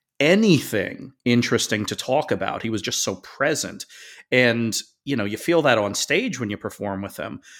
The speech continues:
But really, it's like in, uh, you know, the, the, the, the memories that keep bouncing into my head are we're somewhere crowded, but it's just me and him talking,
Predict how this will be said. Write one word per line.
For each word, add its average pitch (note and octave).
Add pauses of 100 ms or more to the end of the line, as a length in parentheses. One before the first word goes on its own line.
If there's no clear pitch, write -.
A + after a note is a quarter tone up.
(220)
But A2+ (480)
really, D#3+
it's -
like A#2
in, C3+ (100)
uh, C#2+ (220)
you D#3
know, A2+
the, A#2
the, B2
the, A2+ (100)
the A#2
memories C3+
that C3
keep -
bouncing A#2+
into A#2
my G#2
head C#3
are G#2 (480)
we're B2+
somewhere C#3+
crowded, A#2+
but G#2
it's -
just -
me A2
and A2+
him G#2+
talking, F#3